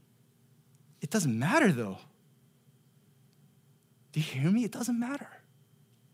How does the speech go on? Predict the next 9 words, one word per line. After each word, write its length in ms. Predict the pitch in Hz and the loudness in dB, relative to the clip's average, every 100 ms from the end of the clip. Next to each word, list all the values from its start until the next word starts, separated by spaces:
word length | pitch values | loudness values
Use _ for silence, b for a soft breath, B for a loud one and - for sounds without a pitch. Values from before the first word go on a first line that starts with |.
| _ _ _ _ _ _ _ _ _ _ _ | _ _ _ _ _ _ _ _ _ _ _
We 80 | 208 | 2
can 240 | 214 160 165 | 8 8 10
look 200 | 254 262 | 8 6
great, 360 | 240 262 226 B - | 4 4 2 B -2
we 80 | 190 | 6
can 140 | 185 | 6
sing 280 | - 254 247 | 8 8 10
in 120 | 202 | 10
tune, 380 | - 247 262 | 8 8 8